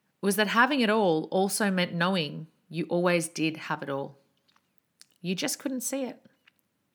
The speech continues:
You just didn't have the wisdom yet. You've always had it all. You just kept yourself safe. You hid your shadows, and therefore you lived in darkness.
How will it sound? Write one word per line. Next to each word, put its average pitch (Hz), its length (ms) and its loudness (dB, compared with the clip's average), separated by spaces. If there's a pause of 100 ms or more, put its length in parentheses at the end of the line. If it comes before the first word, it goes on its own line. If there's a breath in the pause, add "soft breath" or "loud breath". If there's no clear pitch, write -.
(520)
You 180 80 -2
just 214 200 0
didn't 208 160 2
have 202 180 4
the 190 80 0
wisdom 185 380 0
yet. 151 220 -4 (2000)
You've 196 240 -2
always 240 380 2
had 226 180 0
it 214 80 -2
all. 202 380 -2 (960)
You 185 120 -2
just 196 200 -2
kept - 280 -2
yourself 190 360 0
safe. 208 540 -2 (640)
You 196 160 2
hid 208 280 0
your 175 140 2
shadows, 139 600 -4 (580)
and 175 140 -4
therefore 185 340 2
you 180 160 2
lived 170 300 -2
in 156 120 -4
darkness. 143 760 -4